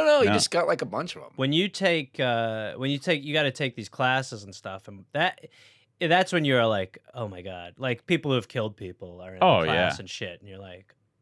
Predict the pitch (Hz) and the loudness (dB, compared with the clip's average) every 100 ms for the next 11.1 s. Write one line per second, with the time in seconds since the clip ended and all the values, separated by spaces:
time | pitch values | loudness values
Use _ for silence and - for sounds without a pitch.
0 | _ - 170 - 151 131 127 135 139 127 | _ 0 2 2 0 2 4 2 2 0
1 | 117 127 160 170 233 294 302 311 311 330 | 0 -2 2 2 2 2 4 4 2 2
2 | 269 196 175 156 156 185 202 110 123 110 | 4 6 6 8 8 6 6 4 4 2
3 | 98 92 208 190 240 277 294 262 202 185 | -2 2 6 8 8 6 6 6 4 4
4 | 190 160 151 180 185 254 143 175 139 156 | 6 8 8 6 6 4 6 8 8 8
5 | 156 170 185 165 135 156 160 151 127 123 | 8 8 8 8 8 10 10 10 8 6
6 | 175 - 135 104 143 143 131 117 113 - | 4 4 2 4 6 8 8 6 6 4
7 | 135 120 117 147 135 120 113 123 123 95 | 4 4 4 4 6 4 4 4 4 2
8 | 185 185 185 175 151 160 160 139 160 175 | 6 8 10 8 6 6 6 6 6 4
9 | 143 185 151 139 147 131 185 175 165 - | 4 2 4 6 6 8 6 6 2 4
10 | 151 160 160 - 143 131 127 120 139 - | 4 6 4 4 4 4 6 6 6 6
11 | 180 | 6